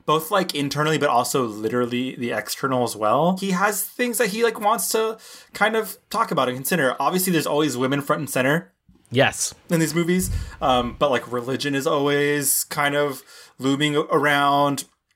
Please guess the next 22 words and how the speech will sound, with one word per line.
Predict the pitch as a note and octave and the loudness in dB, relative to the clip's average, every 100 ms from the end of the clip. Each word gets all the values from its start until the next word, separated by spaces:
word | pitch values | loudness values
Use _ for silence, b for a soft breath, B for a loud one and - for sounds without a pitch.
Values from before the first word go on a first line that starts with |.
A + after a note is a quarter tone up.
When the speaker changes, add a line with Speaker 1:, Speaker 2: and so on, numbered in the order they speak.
| _ _ _ | _ _ _
Speaker 2:
And, | E3+ G3+ - | 0 0 -2
and | G#3+ F#3+ | -4 -2
these | A#3 D#4 | -4 -2
are | B3 | -4
themes | - - D#3 D#3+ D3+ D3+ - | -4 -4 -2 0 0 -2 -2
that | C3 C3 | 0 0
he's | - C#3+ C3 A#2 | 0 0 2 2
mining | A2+ A2+ C3+ B2+ A2 A2+ | 2 2 2 2 0 -4
from | - A#2 A2+ | -4 -2 0
his | A2+ A#2+ A2+ | 0 -4 -2
real | B2 B2+ | -2 0
life. | E3+ A2 - | 0 0 -6
We | A#2 A#2+ | -4 0
Speaker 1:
Mm-hmm. | B2 | 2
Speaker 2:
mentioned | D3 D#3+ E3 E3 | 2 2 2 2
that | D#3+ | 0
he | - D3 | -2 -4
went | B2+ A2+ B2 | -2 -2 -2
to | - | -2
a | B2+ | -2
religious | C3+ C3+ D#3+ D3+ - | 0 0 0 0 -4
school | - G2 F#2 F#2+ | -6 -8 -6 -8